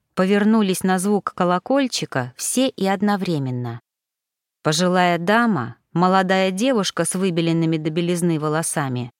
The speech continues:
приятный молодой мужчина и кот, сидящий на подоконнике. Так, стоп. Кот? В месте общественного питания?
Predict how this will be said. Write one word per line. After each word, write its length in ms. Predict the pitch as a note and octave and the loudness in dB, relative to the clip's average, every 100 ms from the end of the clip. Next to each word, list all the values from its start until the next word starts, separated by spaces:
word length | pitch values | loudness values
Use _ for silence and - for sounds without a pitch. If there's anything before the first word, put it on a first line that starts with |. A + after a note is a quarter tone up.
| _ _ _ - | _ _ _ 0
приятный 540 | G3+ G#3 G#3 G3+ G3 | 2 4 2 2 0
молодой 440 | G3 F#3+ F#3+ G3+ | 2 0 0 0
мужчина 680 | F#3+ G3 - - B3+ G#3+ D#3 - | 0 -2 -2 -2 0 0 -2 -4
и 80 | A3+ | -6
кот, 360 | - C4+ G3+ - | -2 2 2 0
сидящий 540 | - D#3+ D#3 - E3 | -6 -2 -2 -2 -2
на 120 | D#3 | -2
подоконнике. 840 | D3+ D#3 E3 D#3 C3 B2 - A#2+ A#2+ _ _ _ _ _ _ _ | -2 -4 -4 -4 -4 -4 -8 -12 -12 _ _ _ _ _ _ _
Так, 440 | - D3+ A2+ - _ | -2 -2 -4 -12 _
стоп. 540 | - - - D#3+ A#2+ - _ _ _ _ - | -10 -6 0 0 -2 -10 _ _ _ _ -4
Кот? 580 | E3 E3 A3 D4 - - _ _ _ | 0 4 2 0 -6 -20 _ _ _
В 160 | D#3 E3 | -4 0
месте 460 | G3 A3 - - E3 | 2 2 0 -2 -2
общественного 760 | - - G3 - E3 D3+ C#3+ | 0 -2 -2 -2 -2 0 -2
питания? 800 | C3+ C#3 - G#3+ D4 B3 C3+ C3 | -4 -6 0 2 2 2 0 -6